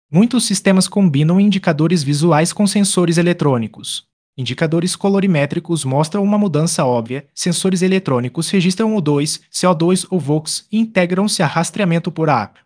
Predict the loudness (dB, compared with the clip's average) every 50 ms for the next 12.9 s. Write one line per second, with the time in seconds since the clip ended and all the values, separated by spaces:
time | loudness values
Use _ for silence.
0 | _ _ _ _ _ -6 -6 -4 -4 -4 -4 -4 -4 -6 -6 -4 -4 -4 -4 -2
1 | -4 -6 -4 -4 -4 -2 -2 -2 -2 -2 -2 -4 -2 -2 -2 -2 -2 -2 -2 -2
2 | -2 -2 -4 -6 -12 -20 _ _ -2 -2 -2 -2 -2 -4 -4 -2 -2 -2 -2 -2
3 | -4 -4 -4 -2 -2 -2 -2 0 0 0 0 0 0 0 -2 -4 -4 -4 -4 -4
4 | -4 -4 -4 -6 -8 -6 -8 -8 -6 -6 -6 -4 -4 -4 -2 -2 -2 -2 -2 -2
5 | -4 -4 -4 -4 -4 -4 -4 -6 -6 -6 -4 -4 -4 -4 -4 -6 -8 -6 -4 -4
6 | -2 -2 -2 -2 -2 -4 -4 -4 -6 -6 -6 -6 -4 -4 -6 -6 -4 -4 -4 -2
7 | -2 -4 -4 -4 -4 -2 -2 0 -2 -2 -2 -4 -8 -10 -6 -4 -4 -2 -2 -2
8 | -2 -4 -2 -2 -4 -4 -4 -4 -4 -2 0 -2 -2 -2 -2 -2 -2 0 -2 -2
9 | -2 -2 -4 -2 -2 0 -2 -2 -2 -4 -6 -4 -4 -4 -2 -2 -2 0 0 0
10 | 0 -2 -2 -2 -2 -2 -2 -2 -4 -6 -8 -6 -4 -2 -2 -2 -2 -2 -2 -2
11 | 0 0 -2 0 -2 -2 -2 0 -2 -2 -2 -2 -4 -2 0 0 0 0 0 -2
12 | -4 -4 -6 -6 -4 -4 -4 -4 -6 -10 -14 -18 -16 -16 -16 -16 -18